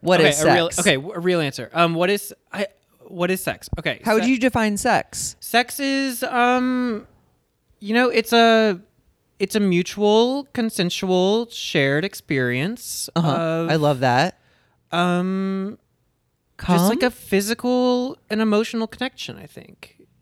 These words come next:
Speaker 2: Um,
Speaker 1: Okay.
Speaker 2: it's like an, it's an emotional connection brought into the physical form.
Speaker 1: <gasps> I like that.
Speaker 2: Yeah.
Speaker 1: And that leaves, um, that's a pretty wide scope for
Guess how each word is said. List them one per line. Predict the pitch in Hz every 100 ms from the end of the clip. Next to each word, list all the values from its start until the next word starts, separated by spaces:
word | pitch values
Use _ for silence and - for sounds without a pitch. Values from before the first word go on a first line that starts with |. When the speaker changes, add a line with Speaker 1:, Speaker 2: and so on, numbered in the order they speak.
| _
Speaker 2:
Um, | 311
Speaker 1:
Okay. | 427 226 160 170
Speaker 2:
it's | 185
like | 220 214
an, | 214 208
it's | 208
an | 220
emotional | 220 247 262 262
connection | 240 214 202 - 208 202 196 196 151 135 _ _ _
brought | 165 165 175
into | 170 165
the | 151
physical | - - 139 147 143
form. | 139 - 120 82 - 62 170 - -
Speaker 1:
<gasps> | - - -
I | 233
like | 214 226 302 - -
that. | 190 180 139 117 - - -
Speaker 2:
Yeah. | 143 135 - - 185 - _ _ -
Speaker 1:
And | 214 208
that | 208 214
leaves, | 208 220 220 214 180 170 -
um, | 190 196 196 185 -
that's | 170 190 -
a |
pretty | 214 196
wide | 185 185 170
scope | - 214 214
for | - 175